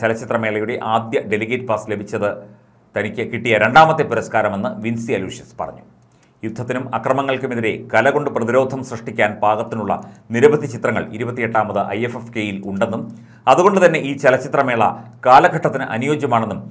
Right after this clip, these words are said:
ഡെലിഗേറ്റ് സെൽ ഉദ്ഘാടനം ചെയ്ത മേയർ ആര്യ രാജേന്ദ്രൻ പറഞ്ഞു.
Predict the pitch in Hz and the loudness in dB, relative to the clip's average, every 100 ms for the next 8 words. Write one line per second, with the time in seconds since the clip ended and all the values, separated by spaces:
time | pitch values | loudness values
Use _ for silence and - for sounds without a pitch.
0 | - - 120 131 139 135 117 117 113 113 | -18 -8 -4 0 0 0 -4 -4 -6 -2
1 | 113 113 - 101 87 - 101 98 - 101 | -2 -2 -6 -4 -4 -4 -6 -4 -4 -2
2 | 110 123 107 92 92 76 73 73 69 | 0 2 0 -2 -6 -12 -12 -14 -14